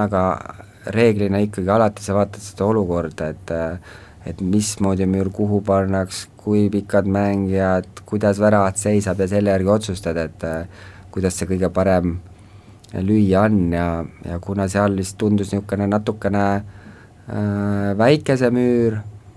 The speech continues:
ja ta oli hästi ära julgestatud selles mõttes, kui ma parema jalaga löön, et ta oli nagu nii palju kuidagi julgestatud müüri, siis, siis tegelikult seesama müüritagune nurk,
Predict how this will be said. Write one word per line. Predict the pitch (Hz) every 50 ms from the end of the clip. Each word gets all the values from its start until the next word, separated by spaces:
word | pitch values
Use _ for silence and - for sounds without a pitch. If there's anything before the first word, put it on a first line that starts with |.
| - - - -
ja | - 98
ta | 98 107 104 104
oli | 101 104 104 104 104 - - - - -
hästi | 98 110 123 117 - - - - 110 107
ära | 117 117 113 110
julgestatud | 113 120 123 120 113 101 107 - 104 98 95 101 - - -
selles | 107 101 107 98 95
mõttes, | 92 - - -
kui | - 98
ma | 95 98
parema | 110 110 110 104 104 104
jalaga | 101 101 98 101 104
löön, | 120 131 127 113 101 92 90 80 - -
et | 98 92 -
ta | - 98 98
oli | 98 101 98
nagu | 98 95 95 101 98 95 95 98 - -
nii | 98 92 98 107 110 117 117 117 107 104
palju | 101 101 98 98
kuidagi | 101 104 107 104 95 95 104
julgestatud | 113 127 127 117 104 98 - - 101 98 101 - 98 95 92 - - - - - - - -
müüri, | - 107 120 131 135 120 104 92
siis, | - 98 92 - - - - - - - - -
siis | - - 95 -
tegelikult | 117 120 120 110 104 104 98 -
seesama | - 92 - - 117 117 123 107
müüritagune | 104 117 131 143 135 131 110 101 101 98 - 95 92 98 98
nurk, | 104 120 135 135 - - - - -